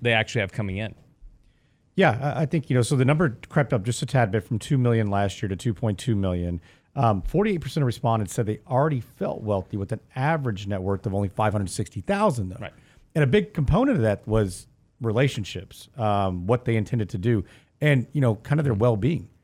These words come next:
Speaker 1: Yeah.
Speaker 2: And so I think, you know, for most people, I think that's what it is, right? Financial freedom in the sense that you can do certain things within, within parameters. That doesn't mean you can just, you have a, you know, a credit card that you use anywhere and everywhere you want.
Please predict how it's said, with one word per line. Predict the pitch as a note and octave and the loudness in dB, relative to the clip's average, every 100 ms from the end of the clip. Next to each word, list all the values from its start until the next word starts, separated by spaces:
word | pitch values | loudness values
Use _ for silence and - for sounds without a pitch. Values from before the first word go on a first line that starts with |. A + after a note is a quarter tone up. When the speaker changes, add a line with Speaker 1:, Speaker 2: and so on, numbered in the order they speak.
| _ - | _ -10
Speaker 1:
Yeah. | D3 - | -10 -4
Speaker 2:
And | C#3+ | 0
so | - | 2
I | C#3 | 2
think, | - B3+ C4+ - | 2 -2 -2 -4
you | D#3+ | -2
know, | B2 | 0
for | D#3 | 2
most | C3 A3 D4 - | 2 4 2 2
people, | C#3+ A#2+ | 2 2
I | A#2 | 2
think | D3+ | 0
that's | C3 - | -2 -2
what | B2+ G#2+ | -2 0
it | G2 | 2
is, | C3+ F#2 | 0 0
right? | G2+ A#2+ - | 0 -2 -2
Financial | - B2 B2 A2 | 0 0 2 0
freedom | C#3 B2+ A2 | 0 2 2
in | G2+ | 0
the | |
sense | G2 C3+ G#2+ | -2 -2 -2
that | A2+ - - _ _ _ | -2 -4 -8 _ _ _
you | C3 | -2
can | - G#2+ F#2 - | 0 -2 -4 -4
do | G#3+ G#3+ B2 A2+ B2+ _ | 0 2 2 0 -2 _
certain | - C3+ | -2 -2
things | A2 C3+ A2 | 0 0 0
within, | A#2+ D3+ A#2+ - | -2 0 -2 -4
within | D3 F3 C3+ | -2 0 0
parameters. | D#3+ D#3 A#2 E2+ D#2+ - - _ _ _ _ | 2 2 2 -2 -10 -20 -20 _ _ _ _
That | C3+ | 0
doesn't | D#3 C#3 | 2 4
mean | C#3+ | 4
you | B2+ | 4
can | A#2+ | 2
just, | A2 A2+ - | 2 0 0
you | A2+ | 2
have | A2 F#2+ | 2 2
a, | F#2+ E2+ - - | -2 -4 -14 -10
you | C3 | -6
know, | F#2+ G2+ | -6 -6
a | A2 | -4
credit | D3 A#2+ | -2 -2
card | - A#2 G2+ | 0 0 2
that | F#2+ | -2
you | G#2+ | -2
use | G#2 A2 G#2 | 2 2 4
anywhere | A2 G#2+ G#2 | 2 2 2
and | G#2+ | 2
everywhere | G#2 G#2 | 2 2
you | F#2+ | 4
want. | C#3+ D3+ F#2 | 4 4 2